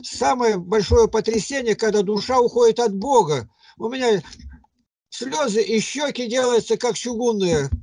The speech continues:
потемнение. Я не пью, не ем, ничего. Вот Бог дал это. Как-то был Кирилл Сахаров, игумен. Ну и воспоминания он пишет, он честно пишет. «Ну где вы видели ещё человека?»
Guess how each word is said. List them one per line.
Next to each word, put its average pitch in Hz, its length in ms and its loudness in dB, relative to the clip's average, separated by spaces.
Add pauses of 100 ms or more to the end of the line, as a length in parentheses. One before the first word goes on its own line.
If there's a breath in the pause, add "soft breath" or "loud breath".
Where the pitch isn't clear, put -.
(100)
потемнение. 226 600 0
Я 240 100 2
не 233 140 -2
пью, 262 300 -6
не 226 100 -2
ем, 220 300 2
ничего. 175 520 -2 (1600)
Вот 208 160 -2
Бог 226 380 2
дал 240 260 4
это. 190 240 0
Как-то 247 320 -2
был 233 240 0
Кирилл 254 460 -2
Сахаров, 208 640 0
игумен. 190 640 0 (640 soft breath)
Ну 285 200 -8
и 240 160 4
воспоминания 233 720 0
он 208 140 0
пишет, 220 380 -2
он 214 80 0
честно 214 480 -2
пишет. 143 440 -6 (300 loud breath)
«Ну 226 160 -2
где 285 240 0
вы 285 140 -2
видели 254 320 0
ещё 254 320 -2
человека?» 233 880 0